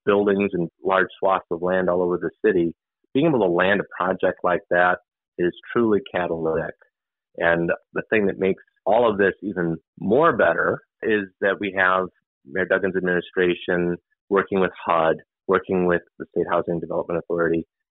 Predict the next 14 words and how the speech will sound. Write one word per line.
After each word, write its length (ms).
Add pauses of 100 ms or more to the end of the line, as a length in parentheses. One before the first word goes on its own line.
to 440
ensure 600
that 260
there's 280 (100)
gonna 160
be 120
more 520 (260)
affordable 540
housing, 480 (240)
places 460
for 80 (100)
people 360 (260)
to 60
live, 500